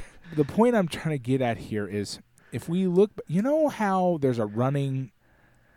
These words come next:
Speaker 2: thought process in America, especially among younger people, how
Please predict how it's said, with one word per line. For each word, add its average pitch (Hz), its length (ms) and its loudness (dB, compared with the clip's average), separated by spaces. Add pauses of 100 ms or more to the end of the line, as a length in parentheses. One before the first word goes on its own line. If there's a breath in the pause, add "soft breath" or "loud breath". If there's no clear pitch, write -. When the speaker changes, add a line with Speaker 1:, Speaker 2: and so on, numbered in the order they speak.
(320)
Speaker 2:
thought 120 260 4
process 120 440 2
in 120 80 -2
America, 113 560 0 (120)
especially 123 320 2
among 104 320 -2
younger 98 300 -4
people, 101 460 -4 (600 soft breath)
how 117 600 2